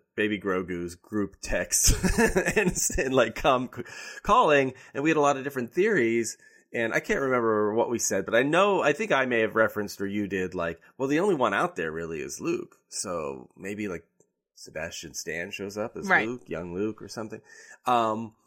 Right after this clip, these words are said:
Speaker 1: and, like, they, they, it really is the only option. And so, uh, I think what they played, they cleverly played against was the doubt that we bring to that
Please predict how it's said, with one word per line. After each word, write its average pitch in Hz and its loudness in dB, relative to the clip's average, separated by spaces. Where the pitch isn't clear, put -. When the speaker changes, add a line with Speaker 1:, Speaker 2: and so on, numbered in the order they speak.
Speaker 1:
and, 135 -4
like, 131 -2
they, 165 -4
they, 202 -4
it - -12
really 240 0
is 208 2
the 120 4
only 123 0
option. 95 -6
And 120 -6
so, 110 -2
uh, 101 -4
I 127 0
think 208 -8
what 123 -8
they 123 0
played, 135 -4
they 110 -6
cleverly 139 -6
played 107 -6
against 101 -6
was 101 -6
the 98 -12
doubt 98 -2
that - -8
we 104 -8
bring 92 -8
to 90 -18
that 64 -14